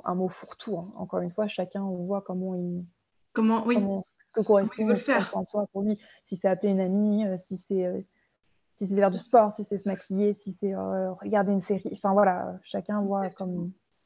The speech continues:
Speaker 1: Et je pense aussi, c'est un autre aspect, je m'en ai discuté avec toi, le, du prendre soin de soi. Prendre soin de soi,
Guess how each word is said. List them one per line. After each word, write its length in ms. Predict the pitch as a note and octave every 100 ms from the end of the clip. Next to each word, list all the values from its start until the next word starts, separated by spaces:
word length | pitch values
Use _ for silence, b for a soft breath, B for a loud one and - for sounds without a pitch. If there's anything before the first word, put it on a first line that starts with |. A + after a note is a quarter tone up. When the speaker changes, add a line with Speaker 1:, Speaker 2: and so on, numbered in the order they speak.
| _ _ _ _ _ _ _ _ _
Speaker 1:
Et 80 | G#3
je 60 |
pense 160 | C#4+ E4+
aussi, 260 | A#3+ - C4 - _ _ _ _ -
c'est 60 |
un 100 | G3
autre 180 | G#3+ -
aspect, 280 | G3 F3 G3+
je 100 | F3+
m'en 380 | F3 F3 G3 G3+
ai 40 | E3
discuté 360 | F3 F3 F3 F3+
avec 140 | E3+
toi, 180 | - G#3+ b b b - -
le, 200 | F#3+ F3
du 220 | E3 F3
prendre 260 | - A#3 A#3
soin 180 | G3
de 60 | F3+
soi. 280 | - G#3 - _ _ _ _
Prendre 260 | - C#4+ C#4
soin 140 | G#3+
de 80 | G3
soi, 180 | A3+